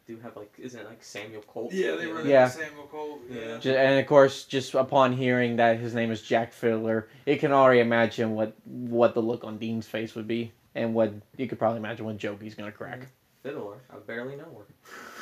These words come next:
Speaker 1: her.
Speaker 3: <laughs>
Speaker 2: Um, another thing I didn't, uh, I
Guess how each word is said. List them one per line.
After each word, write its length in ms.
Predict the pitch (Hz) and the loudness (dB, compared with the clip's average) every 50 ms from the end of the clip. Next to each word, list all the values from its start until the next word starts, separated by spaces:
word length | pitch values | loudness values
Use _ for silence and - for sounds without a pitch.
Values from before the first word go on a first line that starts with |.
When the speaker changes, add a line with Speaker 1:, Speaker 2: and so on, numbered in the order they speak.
| - - - - - - - | -18 -16 -16 -16 -18 -12 -12
Speaker 1:
her. 80 | 160 - _ _ _ _ - - _ - - _ - | -12 -12 _ _ _ _ -20 -20 _ -20 -18 _ -12
Speaker 3:
<laughs> 300 | 143 - _ - 156 - - _ - 165 - _ - 143 - - - 196 - - _ - 151 - - | -12 -12 _ -8 -8 -8 -8 _ -20 -20 -10 _ -6 -6 -4 -4 -6 -8 -8 -8 _ -12 -12 -10 -6
Speaker 2:
Um, 440 | 160 160 160 156 147 135 127 123 120 - - _ _ | -4 -2 -2 -2 -2 -4 -6 -8 -10 -16 -20 _ _
another 320 | 160 165 175 196 196 196 180 | -14 -6 -4 -2 -2 -2 -4
thing 320 | - 165 165 160 151 147 | -6 -6 -6 -6 -4 -4
I 80 | 139 135 | -6 -8
didn't, 320 | 143 147 139 135 123 107 _ _ _ _ _ _ _ _ - | -8 -10 -12 -14 -16 -20 _ _ _ _ _ _ _ _ -14
uh, 220 | 135 135 131 127 | -12 -12 -12 -12
I 20 | 131 | -14